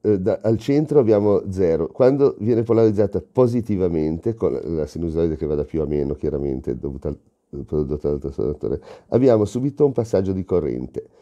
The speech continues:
il diodo conduce direttamente. Poi la ten-, poi la tensione diventa negativa, lo, lo polarizza inversamente e abbiamo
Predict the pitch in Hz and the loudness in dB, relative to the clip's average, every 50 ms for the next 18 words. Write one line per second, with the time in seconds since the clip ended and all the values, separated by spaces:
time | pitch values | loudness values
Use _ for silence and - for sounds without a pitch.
0 | _ _ - - 101 95 101 117 117 107 113 - 107 101 90 92 - - 98 - | _ _ -8 -6 -4 0 0 2 2 2 0 0 0 0 0 -2 -2 -4 -4 -4
1 | - - 92 98 92 87 85 - - 85 76 67 50 50 55 - - - - _ | -4 -4 -4 -2 0 0 0 -2 -2 -4 -4 -4 -4 -6 -8 -10 -12 -16 -20 _
2 | _ _ _ - _ _ _ _ _ _ _ _ _ - - - - _ _ _ | _ _ _ -20 _ _ _ _ _ _ _ _ _ -18 -16 -16 -16 _ _ _
3 | _ _ _ _ _ _ _ - - - 143 123 92 82 87 107 131 131 - - | _ _ _ _ _ _ _ -20 0 4 6 6 8 6 4 2 0 -4 -6 -14
4 | _ _ _ _ _ - 101 101 98 - 110 98 - - - - - - 90 - | _ _ _ _ _ -6 -4 -2 -2 -2 -2 -4 -4 -6 -12 -14 -16 -18 -20 -6
5 | _ - 104 95 90 87 85 95 90 - 127 123 110 123 - 117 101 87 82 85 | _ 2 4 4 4 2 0 -2 -2 0 -2 -2 -2 -2 0 0 0 2 2 0
6 | 85 87 95 101 92 - 85 80 85 87 95 98 92 90 80 - - 80 76 78 | 0 0 0 0 0 0 0 0 0 2 0 0 0 0 -2 -4 -6 -8 -6 -2
7 | 92 104 - - - 92 73 - - 85 - - 90 90 82 78 - - 85 85 | -2 -2 -2 0 -2 -2 -4 -4 -8 -8 -6 -4 -2 -2 -2 -2 -2 -2 0 0
8 | 82 82 85 82 82 78 80 80 78 - 101 107 98 80 92 101 101 - 123 - | 0 0 0 -2 -2 -2 -2 -2 -4 -2 -4 -2 -2 -2 -2 -4 -4 -6 -6 -6
9 | - _ - 104 101 90 90 80 73 69 73 85 104 104 - | -6 _ -2 0 0 0 0 -2 -2 -2 -2 -2 -2 -4 -6